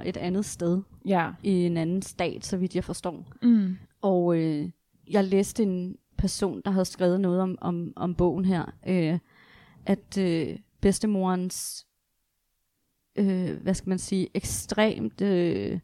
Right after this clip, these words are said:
Speaker 1: udviklede evne til at forstå ham, selvom hun med måde har svært ved at forstå ham.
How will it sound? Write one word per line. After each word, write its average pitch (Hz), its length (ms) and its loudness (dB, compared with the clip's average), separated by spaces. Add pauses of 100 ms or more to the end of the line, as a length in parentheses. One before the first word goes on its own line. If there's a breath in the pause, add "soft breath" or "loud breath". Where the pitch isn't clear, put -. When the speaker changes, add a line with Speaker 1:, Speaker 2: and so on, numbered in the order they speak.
(220)
Speaker 1:
udviklede 190 920 6 (180)
evne 190 300 6
til - 280 0
at 175 260 2 (240)
forstå - 440 2
ham, 196 200 -4 (280)
selvom 202 320 0
hun 185 340 0 (380)
med 196 140 4
måde 185 320 6
har 196 140 0
svært - 280 -2
ved - 80 -4
at 190 60 -6
forstå - 360 -2
ham. 185 160 -6